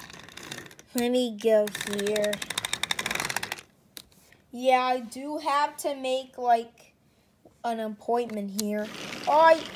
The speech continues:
load it up, Cassia. All right, Thomas, I got it right here. Wait, you had to make a delivery here?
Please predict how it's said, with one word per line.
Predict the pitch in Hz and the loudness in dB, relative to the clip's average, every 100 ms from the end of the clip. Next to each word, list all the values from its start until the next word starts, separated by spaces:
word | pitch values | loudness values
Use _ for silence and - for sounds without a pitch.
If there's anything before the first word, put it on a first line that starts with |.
| - - - 190 247 | -12 -10 -10 -4 4
load | 285 330 339 | 4 4 2
it | |
up, | 349 339 320 381 359 | 2 4 4 2 0
Cassia. | 262 320 349 339 - 359 359 359 370 381 - - - - _ _ _ _ _ | 0 6 6 6 4 2 6 6 6 4 -2 -10 -14 -20 _ _ _ _ _
All | 392 | 4
right, | 508 523 508 | 6 8 6
Thomas, | - 466 494 480 466 - | 6 4 6 4 0 -6
I | - 254 | -6 4
got | 311 | 6
it | 571 539 523 | 8 8 8
right | 508 523 440 | 8 6 6
here. | 415 415 359 - - _ - - | 6 4 4 -2 -8 _ -20 -2
Wait, | 269 226 - | 0 0 -4
you | 240 381 | 0 2
had | 311 | 4
to | 349 302 | 4 6
make | 302 302 | 4 4
a | 254 | 2
delivery | 220 202 190 196 240 302 339 359 | 2 0 0 2 0 0 -2 0
here? | 370 359 392 403 427 - | 2 2 0 -2 -4 -8